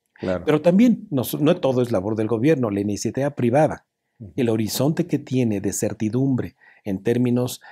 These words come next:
Speaker 2: del Estado de Derecho, antier, muy suavemente, pero lo dijo José Ángel Gurría, ¿eh?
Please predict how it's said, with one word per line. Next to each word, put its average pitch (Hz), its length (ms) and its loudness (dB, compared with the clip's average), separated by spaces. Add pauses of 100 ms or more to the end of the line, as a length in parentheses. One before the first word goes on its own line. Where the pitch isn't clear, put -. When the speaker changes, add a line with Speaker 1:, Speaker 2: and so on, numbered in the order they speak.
(120)
Speaker 2:
del 101 200 -2
Estado 120 420 0
de 110 160 -2
Derecho, 110 500 -4 (460)
antier, 165 560 0 (160)
muy 247 720 6
suavemente, 170 960 2
pero 131 580 0
lo 123 220 2
dijo 170 340 2 (320)
José 143 280 0
Ángel 139 280 0
Gurría, 147 560 4
¿eh? 165 100 -2